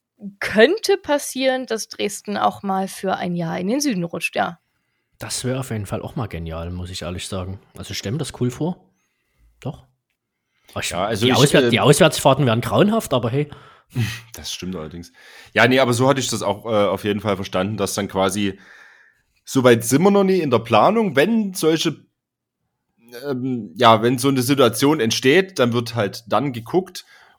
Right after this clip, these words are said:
Speaker 3: Und
Speaker 1: Genau.
Speaker 3: natürlich, ähm, sind wir hier nie die N F L und dann wird natürlich auch, ähm, finanziell geguckt, dass das Sinn ergibt, ne? Auswärtsfahrten, Reiseentfernungen und, äh, ja, wie lange sitzt im Bus, wie viel kostet der Spaß, das muss natürlich dann alles mit berücksichtigt werden, dass das
Speaker 1: Genau.
Speaker 3: alles auch Sinn ergibt.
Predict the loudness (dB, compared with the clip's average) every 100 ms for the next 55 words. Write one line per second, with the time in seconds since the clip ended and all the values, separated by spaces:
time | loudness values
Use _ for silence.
0 | -4 0 2 2 2 2 2 -2 0 0
1 | 0 -4 -8 -4 0 2 2 2 2 0
2 | -2 -4 -6 -4 0 2 4 2 0 -2
3 | -6 -6 -2 -2 -2 -2 -2 -4 -2 0
4 | 0 -4 -8 -4 -2 -2 -6 -10 _ _
5 | _ _ _ _ _ -20 -20 -16 -8 -2
6 | 0 0 2 2 2 -4 -10 -8 -10 -10
7 | -10 -8 -8 -8 -12 -14 -4 0 0 0
8 | -2 -4 -2 -4 -4 -6 -10 -14 -18 -16
9 | -14 -2 0 0 0 0 -2 -4 -6 -4
10 | -2 -2 -4 -4 -6 -8 -8 -8 -10 -8
11 | -6 -6 -8 -12 _ _ _ -6 -4 2
12 | 4 4 0 -2 -2 -4 -4 -4 -6 -6
13 | -4 -4 -2 -4 -2 -2 -2 -4 -6 -6
14 | -6 -6 -6 -10 -10 -10 -10 -14 -14 -16
15 | -14 -12 -12 -10 -8 -8 -8 -10 -8 -8
16 | -8 -12 -16 -14 -14 -14 -20 _